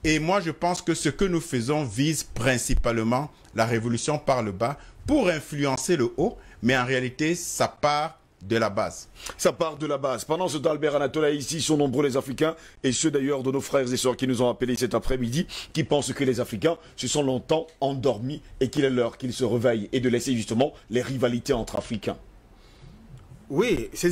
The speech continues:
Speaker 3: rivalités sont le fait justement des marionnettistes internationaux,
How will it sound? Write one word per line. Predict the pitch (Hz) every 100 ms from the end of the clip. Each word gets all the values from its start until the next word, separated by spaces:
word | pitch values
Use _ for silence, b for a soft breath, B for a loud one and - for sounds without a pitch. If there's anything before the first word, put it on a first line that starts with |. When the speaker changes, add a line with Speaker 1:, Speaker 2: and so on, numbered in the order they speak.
| 143
Speaker 3:
rivalités | 120 113 117 113 - 147 131 104 90
sont | - -
le | 139 107
fait | - 107 - - - - 117
justement | 107 - 123 139 120 92 - - - - - -
des | 117 127
marionnettistes | 120 123 127 139 202 160 127
internationaux, | 117 123 139 160 240 214